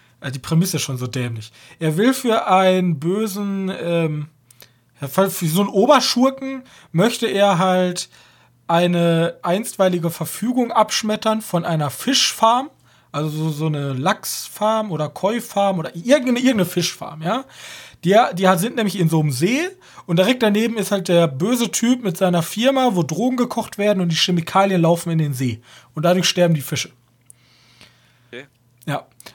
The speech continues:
Speaker 1: Und deswegen muss er für die Bösen sozusagen die Klage niederschmettern. Und um das zu machen, hat er zwei Kollegen, ja,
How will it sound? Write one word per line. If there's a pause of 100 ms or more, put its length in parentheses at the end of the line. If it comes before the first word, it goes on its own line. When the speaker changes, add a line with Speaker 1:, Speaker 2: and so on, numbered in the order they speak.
Speaker 1:
Und
deswegen
muss
er
für
die
Bösen
sozusagen
die (180)
Klage
niederschmettern. (480)
Und
um
das
zu
machen, (340)
hat
er
zwei
Kollegen, (480)
ja,